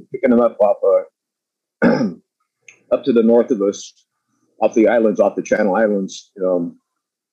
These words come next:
they were appearing, like, in groups of five to ten at a time, every time I was up on watch. And even, by the way, even when I wasn't on watch, I was usually up in combat anyway, writing a message or doing something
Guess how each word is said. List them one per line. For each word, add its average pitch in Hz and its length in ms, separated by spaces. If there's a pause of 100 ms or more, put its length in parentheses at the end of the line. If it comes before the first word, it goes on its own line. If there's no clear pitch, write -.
(920)
they 123 60
were 139 200
appearing, 151 340
like, 131 200
in 113 80
groups 127 280
of 113 100
five 120 220
to 117 80
ten 135 240
at 110 120
a 95 60
time, 101 400 (440)
every 104 180
time 120 120
I 110 40
was 98 100
up 113 140
on 95 120
watch. 98 380
And 113 120
even, 156 220
by 131 160
the 120 80
way, 123 120
even 127 280
when 113 160
I 101 200 (260)
wasn't 131 380
on 127 260
watch, 120 320
I - 40
was 101 180
usually 104 320
up 104 140
in 98 160
combat 98 360
anyway, 101 380
writing 110 240
a - 20
message 104 360
or - 120
doing 98 200
something 95 360